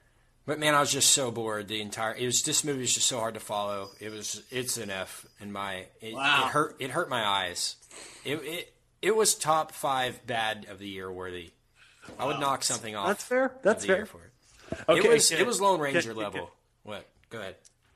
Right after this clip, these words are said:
Speaker 3: Someone wakes up, and <laughs> you wake up one morning, and there's a weird guy in your room. He's wearing some sort of mid-century,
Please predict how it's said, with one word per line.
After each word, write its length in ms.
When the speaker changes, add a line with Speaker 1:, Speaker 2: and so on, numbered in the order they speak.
Speaker 3:
Someone 320
wakes 280
up, 200
and 100
<laughs> 100
you 100
wake 220
up 220
one 120
morning, 400
and 100
there's 160
a 80
weird 560
guy 240
in 120
your 100
room. 340
He's 160
wearing 460
some 200
sort 200
of 160
mid-century, 1080